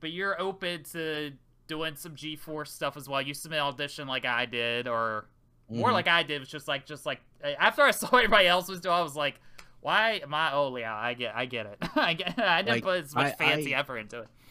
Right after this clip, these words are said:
Speaker 2: For, for my video, I rented a, uh, studio room in Riverside. I had, uh, the director, makeup gal,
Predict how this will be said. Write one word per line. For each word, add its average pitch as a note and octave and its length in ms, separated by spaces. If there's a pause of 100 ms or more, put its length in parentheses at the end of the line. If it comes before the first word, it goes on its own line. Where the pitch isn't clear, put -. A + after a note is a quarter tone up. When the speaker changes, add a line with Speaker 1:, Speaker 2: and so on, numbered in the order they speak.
(920)
Speaker 2:
For, C3+ 200
for C3 180
my B2+ 180
video, B2 680
I G#2+ 460
rented A2 720
a, G2 640
uh, F2 420
studio G2 1000 (120)
room F#2+ 560 (120)
in F#2 520
Riverside. F2+ 800 (880)
I F#2 80
had, F2 340
uh, F2+ 160
the G2 100
director, F#2 760 (120)
makeup F#2 460
gal, F2+ 560